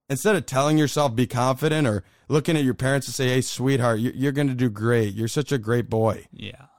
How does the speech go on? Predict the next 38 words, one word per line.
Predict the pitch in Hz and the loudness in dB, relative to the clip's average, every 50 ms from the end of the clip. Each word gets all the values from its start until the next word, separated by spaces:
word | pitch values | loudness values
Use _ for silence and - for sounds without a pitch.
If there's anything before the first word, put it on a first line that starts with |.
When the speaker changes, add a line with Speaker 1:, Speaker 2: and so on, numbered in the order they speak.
| _ - | _ -2
Speaker 1:
Put | - 311 311 - | -2 0 0 2
the | 262 | 2
work | 175 127 135 139 160 170 - - | 4 4 4 4 4 2 0 -2
in. | 135 - - - _ _ _ _ | -4 -4 -6 -12 _ _ _ _
Speaker 2:
Yeah. | - 110 98 - | -12 -12 -6 -2
Speaker 1:
And | 143 170 202 | 0 0 0
that | 240 247 | 0 0
goes | - 294 277 240 165 | 0 2 2 2 2
with | 165 135 | 0 0
everything | 113 135 196 254 302 262 - 254 156 | 0 0 2 2 0 2 2 0 0
in | 113 95 | -2 -4
life. | 92 78 76 - - - - | -6 -12 -14 -16 -18 -10 -6
Speaker 2:
Everything. | 135 127 117 107 110 98 95 98 - - 98 90 - _ _ _ _ _ _ | -4 -4 -4 -4 -6 -10 -10 -12 -12 -16 -18 -18 -18 _ _ _ _ _ _
So | - - - 139 139 131 117 113 - _ _ _ | -8 -2 0 2 2 2 0 -2 -6 _ _ _
we | - 170 | 0 0
really | 170 160 170 175 180 175 165 156 | 2 4 6 6 6 6 6 4
hope | 131 156 156 143 - | 4 4 2 2 0
you | 131 | 0
guys | 117 139 123 117 - | 0 0 0 0 0
hear | - - 156 | 0 2 2
what | 147 131 127 110 | 2 2 2 0
we're | 110 | -2
saying | - - 135 123 127 | -2 -2 0 0 0
today | 131 127 135 135 147 165 - _ _ - | 0 -2 -2 -2 -4 -4 -8 _ _ -12
and | 123 120 | -10 -8
believe | 104 135 123 127 135 135 143 131 | -8 -6 -4 0 0 2 2 2
what | 135 127 | 0 0
we're | 117 113 | -2 -2
putting | - 151 139 117 113 | -2 -2 -2 -2 -2
down, | 120 117 117 127 143 147 | -4 -2 -2 -2 -2 -2
because | 143 120 - 120 113 110 | -4 -6 -6 -8 -8 -4
we | 123 127 | -4 -4
believe | 117 123 120 127 123 117 | -2 -2 -2 -2 -2 -4
it's | 110 - | -4 -4
gonna | 143 120 104 | -4 -6 -6
change | - - - 123 117 117 110 | -6 -6 -6 -4 -4 -4 -6
your | 107 | -6
life | 104 101 104 107 120 160 - | -8 -6 -6 -4 -4 -4 -6